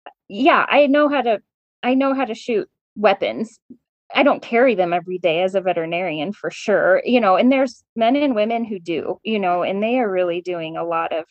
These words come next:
that type of stuff, but just that you're joining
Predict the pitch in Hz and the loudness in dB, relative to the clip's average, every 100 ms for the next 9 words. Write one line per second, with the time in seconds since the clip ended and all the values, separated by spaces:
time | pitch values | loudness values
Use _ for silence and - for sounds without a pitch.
0 | - 160 147 - - - 170 165 - - | -10 -8 -8 -12 -12 -8 -8 -10 -8 -4
1 | 202 - - - _ _ _ - 262 254 | -4 -8 -20 -20 _ _ _ 4 4 4
2 | 320 - _ 269 247 254 233 214 233 247 | 0 0 _ 4 4 2 0 2 2 2
3 | 247 233 214 | 0 -2 -4